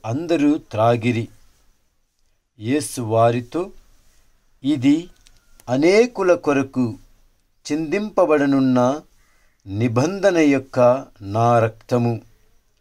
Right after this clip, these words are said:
ఇది మొదలు దేవరాజ్యములు ద్రాక్షారసమును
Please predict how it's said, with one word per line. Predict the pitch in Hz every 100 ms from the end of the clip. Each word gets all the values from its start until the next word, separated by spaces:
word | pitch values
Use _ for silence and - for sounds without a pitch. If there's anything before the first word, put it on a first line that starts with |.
| _ _ _ _ _ _
ఇది | 123 120 135
మొదలు | 139 143 180 220 247 _ _ _ _ _ _ 87
దేవరాజ్యములు | 80 117 147 165 175 196 180 160 185 160 147 147 170 _ _ _
ద్రాక్షారసమును | 87 117 131 - - 170 196 185 - 147 135 123 110